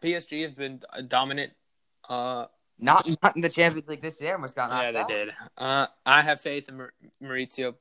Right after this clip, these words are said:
Speaker 1: Pochettino.
Speaker 2: Of course you do. Shut up. Shut up.
Speaker 1: <laughs> I've, I've loved him when he was on Spurs, and I love him now. I don't know why we ever sacked him. You know, he just got off to a poor start that one season, but, you know, I'm, I'm,
Speaker 2: Okay.
Speaker 1: I got faith in him.
Speaker 2: Next, R B Leipzig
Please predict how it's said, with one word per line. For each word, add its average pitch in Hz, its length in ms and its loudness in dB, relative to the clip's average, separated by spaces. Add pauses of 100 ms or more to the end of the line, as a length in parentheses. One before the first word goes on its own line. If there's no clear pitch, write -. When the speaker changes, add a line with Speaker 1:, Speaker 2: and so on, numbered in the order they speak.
Speaker 1:
Pochettino. 156 300 -4
Speaker 2:
Of 160 320 0
course 117 100 -10
you 117 60 -12
do. 113 120 -16 (240)
Shut 135 160 -4
up. 107 160 -8 (480)
Shut 104 220 0
up. 151 120 -4
Speaker 1:
<laughs> 110 40 -2
I've, 156 280 4
I've 156 280 0
loved 170 300 -6
him 180 100 -8
when 175 100 -6
he 175 60 -6
was 170 160 -8
on 175 120 -8
Spurs, 147 480 -6
and 120 120 -10
I 110 60 -10
love 117 260 -6
him 135 160 -12
now. 110 480 -10
I 127 100 8
don't 143 140 4
know 135 140 6
why 135 240 6
we 135 160 -2
ever 131 180 -6
sacked 107 420 -6
him. 107 140 -14 (180)
You 120 80 -12
know, 117 140 -8
he 131 80 -6
just 127 180 -12
got 139 80 2
off 131 160 4
to - 80 -2
a 123 100 -2
poor 120 140 -6
start 120 320 -2
that 110 160 -2
one 117 160 -12
season, 110 440 -8
but, - 120 -8 (160)
you 113 60 -8
know, 107 160 -4
I'm, 113 320 -6
I'm, 113 180 -6 (600)
Speaker 2:
Okay. 123 140 -4
Speaker 1:
I 135 80 8
got 156 180 8
faith 151 240 2
in 123 60 -2
him. 135 60 2
Speaker 2:
Next, - 280 0 (960)
R 139 260 4
B 214 260 -8
Leipzig 139 680 -4